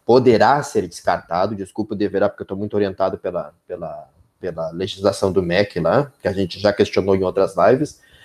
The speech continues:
poderá ser descartado, ressalvado aquele que apresente conteúdo de valor histórico. É, valor histórico, é, tá aqui, trouxe de brate,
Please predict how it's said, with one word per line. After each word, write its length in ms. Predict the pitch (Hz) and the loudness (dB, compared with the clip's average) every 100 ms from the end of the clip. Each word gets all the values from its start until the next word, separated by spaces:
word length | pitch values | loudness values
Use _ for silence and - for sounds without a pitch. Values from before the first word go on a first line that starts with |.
| - _ _ | -20 _ _
poderá 460 | 170 170 131 135 | 4 6 6 6
ser 140 | 135 120 | 4 0
descartado, 800 | - - 101 92 98 95 107 117 | 2 0 0 2 2 2 2 -2
ressalvado 920 | - 151 - 135 110 135 131 165 147 | 0 0 4 4 4 4 6 6 2
aquele 420 | - - 175 180 | -4 0 2 2
que 100 | 165 | -4
apresente 560 | - 131 101 143 147 - | -4 -4 -2 -4 -6 -10
conteúdo 560 | 131 123 113 123 131 | -10 -4 -2 -2 -2
de 100 | 117 | -4
valor 320 | 110 110 113 | -2 0 0
histórico. 800 | 110 - _ 98 87 80 - - _ _ _ _ _ _ _ _ | -2 -10 _ 4 4 0 -14 -20 _ _ _ _ _ _ _ _
É, 840 | 92 92 90 90 90 92 85 73 82 | -6 -2 -2 -2 0 0 0 -2 2
valor 400 | 107 104 127 139 | 2 6 6 6
histórico, 1200 | 139 - 101 110 120 131 135 - 147 156 147 117 | 2 2 6 8 8 8 2 2 4 6 4 -2
é, 560 | 104 95 98 95 87 87 - | -2 0 2 0 -2 -4 -2
tá 100 | 98 | -2
aqui, 480 | - - 107 127 131 | -2 -4 0 2 0
trouxe 300 | 110 107 - | 0 0 0
de 160 | 90 104 | -2 -2
brate, 920 | 85 87 104 123 - - 143 147 | 2 4 4 4 0 0 2 4